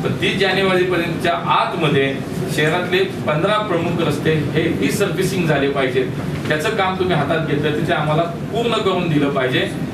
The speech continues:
उर्वरित बत्तीस मधले पंधरा गेले, उर्वरित राहिले सतरा. ते सतरा रस्ते तुम्ही टप्प्याने दुसऱ्या टप्प्यात करा, पण हे पंधरा रस्ते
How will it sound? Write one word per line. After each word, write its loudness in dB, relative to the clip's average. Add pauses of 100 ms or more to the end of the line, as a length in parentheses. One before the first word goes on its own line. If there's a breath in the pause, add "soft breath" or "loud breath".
(240)
उर्वरित 2
बत्तीस 0
मधले 2
पंधरा 0
गेले, 2
उर्वरित 2
राहिले 2
सतरा. 0
ते 0
सतरा 0
रस्ते -2
तुम्ही -2
टप्प्याने 0
दुसऱ्या 0
टप्प्यात 0
करा, 0
पण 0
हे 4
पंधरा 2
रस्ते -2